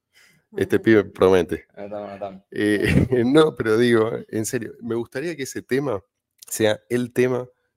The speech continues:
Speaker 1: de la conferencia. Por ahí es una boludez lo que estoy diciendo, pero, eh, pues es un tema en inglés, pero el otro día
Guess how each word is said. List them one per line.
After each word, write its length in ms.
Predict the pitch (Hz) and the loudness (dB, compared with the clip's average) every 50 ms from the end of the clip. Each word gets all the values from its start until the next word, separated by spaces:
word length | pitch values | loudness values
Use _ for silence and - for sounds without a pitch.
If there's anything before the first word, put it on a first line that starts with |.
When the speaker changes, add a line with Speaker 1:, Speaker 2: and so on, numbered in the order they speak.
| _ _ | _ _
Speaker 1:
de 120 | - 101 | -6 -4
la 100 | 92 92 | -4 -2
conferencia. 600 | 95 98 92 - - 92 90 87 85 80 - 85 | -2 -2 -4 -2 -2 -2 -2 -2 -4 -6 -10 -12
Por 160 | - - - - | -10 -8 -10 -10
ahí 40 | |
es 140 | - - - | -10 -12 -12
una 120 | - - - | -10 -10 -8
boludez 320 | - 92 90 90 87 87 | -8 -8 -6 -6 -6 -6
lo 60 | 87 87 | -6 -8
que 60 | 87 | -10
estoy 180 | - - 92 | -8 -10 -10
diciendo, 360 | 90 82 - 90 87 90 90 85 | -10 -6 -4 -4 -2 -2 -4 -4
pero, 300 | - 92 95 92 90 - _ _ - - _ _ _ - | -2 0 0 0 -2 -4 _ _ -20 -20 _ _ _ -4
eh, 340 | - 95 92 92 92 98 95 - | -2 0 0 0 -2 -4 -4 -4
pues 140 | 113 117 | -4 -4
es 60 | - - | -4 -6
un 100 | 107 - | -8 -6
tema 420 | 120 110 113 113 110 110 110 107 - | -6 -4 -2 -2 -2 -4 -4 -6 -8
en 160 | 104 101 98 | -10 -8 -6
inglés, 540 | 101 107 110 120 120 120 123 127 - - _ _ _ _ _ _ _ _ _ _ | -6 -6 -4 -4 -4 -4 -6 -8 -12 -20 _ _ _ _ _ _ _ _ _ _
pero 440 | 110 101 98 104 98 98 98 101 - | -6 -6 -2 -2 -2 -2 -2 -4 -6
el 260 | - - 101 92 107 | -8 -10 -10 -6 -4
otro 260 | 135 139 - 139 139 143 | -6 -6 -4 -6 -6 -6
día 400 | 147 147 135 120 120 123 147 | -6 -6 -6 -4 -6 -6 -8